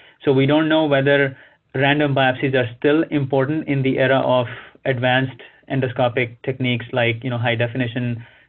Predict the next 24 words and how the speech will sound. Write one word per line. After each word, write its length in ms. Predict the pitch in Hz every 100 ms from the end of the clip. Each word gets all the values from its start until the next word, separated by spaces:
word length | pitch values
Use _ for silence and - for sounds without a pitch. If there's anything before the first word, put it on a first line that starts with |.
| -
scopes 340 | 131 123 117 131
and 220 | 127 120
N 160 | 127
B 140 | 120 123
I 120 | 120
and 200 | 120 120
chromoendoscopy. 880 | 123 120 117 123 117 120 113 113 113 - - _ -
So 100 | 143
most 440 | 139 143 151 165 165
of 100 | 151
the 60 |
guidelines 560 | 139 135 139 139 139 135 143
are 260 | 135 127 117
sort 160 | 131 127
of 80 | 120 - -
not 460 | 143 135 131 135 -
recommending 640 | 127 120 131 127 123 123 113 -
for 280 | 135 131 123
using 600 | 123 123 120 131 127 123 - - _
the 160 | 117 123
random 240 | 120 123
biopsies 400 | 117 117 113 117
at 100 | 117
this 120 | 151